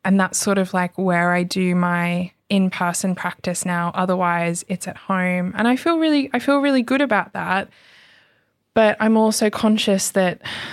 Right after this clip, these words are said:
there's a lot about community and sort of connection that you get from being in a studio that, you know, perhaps I need to think about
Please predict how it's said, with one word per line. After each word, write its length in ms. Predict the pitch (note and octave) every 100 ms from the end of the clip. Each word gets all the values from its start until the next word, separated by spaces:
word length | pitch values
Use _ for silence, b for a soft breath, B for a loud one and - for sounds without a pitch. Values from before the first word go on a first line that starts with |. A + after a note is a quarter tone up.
| B B B -
there's 160 | G#3+
a 80 | G3+
lot 180 | G3 G3
about 460 | G3 F#3+ F3 E3+ - _ _ _ _ _ _ _ _ _ _ -
community 800 | A#3+ G#3 G3+ G#3 G3 F#3 F3 F3
and 180 | F#3+
sort 160 | - F#3
of 240 | F3+ F#3
connection 720 | - A3 F3+ - - F#3+ F3+
that 100 | F3+
you 140 | F#3 G3
get 280 | F#3 F#3 -
from 220 | G3+ F#3+
being 240 | F#3 F3+
in 80 | F3
a 80 | F3
studio 580 | - F#3+ F#3 F3+ F3+ F#3
that, 260 | F3 - b b b b b
you 100 | -
know, 120 | F3 E3+
perhaps 480 | F#3 - F3+ -
I 80 | F3+
need 180 | E3+ F3
to 80 | F3+
think 220 | F3+ F3
about 340 | F3+ F3+ F#3+